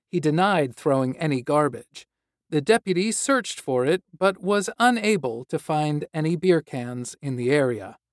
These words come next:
A San Juan deputy responded to a hit-and-run accident at the ferry terminal. A motorcycle driver lost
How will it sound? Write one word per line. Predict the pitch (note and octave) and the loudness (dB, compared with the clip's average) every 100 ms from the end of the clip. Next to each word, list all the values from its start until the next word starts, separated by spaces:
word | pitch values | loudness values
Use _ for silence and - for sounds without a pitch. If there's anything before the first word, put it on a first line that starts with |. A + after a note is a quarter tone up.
| _ _ _ _ _ _ _ _ _ _ _ | _ _ _ _ _ _ _ _ _ _ _
A | D3 | -4
San | B2 F3+ D#3+ D3+ | -2 0 2 2
Juan | E3 F3 | 2 2
deputy | D3 C3+ C3+ B2+ C3+ F#3+ F#3 | 0 -2 -2 -4 -2 -4 -6
responded | - D3 - G3 G3 G3 F3+ | -6 -6 -2 -4 0 0 0
to | - D#3 | 0 0
a | |
hit-and-run | C3+ B3 G#3 D#3+ D3 G3+ F#3 - | 2 -2 -2 -4 0 2 2 0
accident | G3 G3+ - B2+ B2 C#3 | -2 -2 -8 -6 -6 -6
at | D3 | -8
the | - | -8
ferry | - G#3+ F3+ | -6 -2 -2
terminal. | D3 D3 B2+ A2+ G#2 _ _ _ _ _ _ _ | -2 -8 -8 -10 -14 _ _ _ _ _ _ _
A | D#3 | -2
motorcycle | E3 G#3+ A3+ G#3 - C#3+ C3+ | 4 4 4 2 0 0 -2
driver | B2+ C3+ B2 A#2+ C3 D#3 | -4 -2 -2 -2 -2 -4
lost | C#3 C3+ D#3+ F#3 | -2 -2 0 -2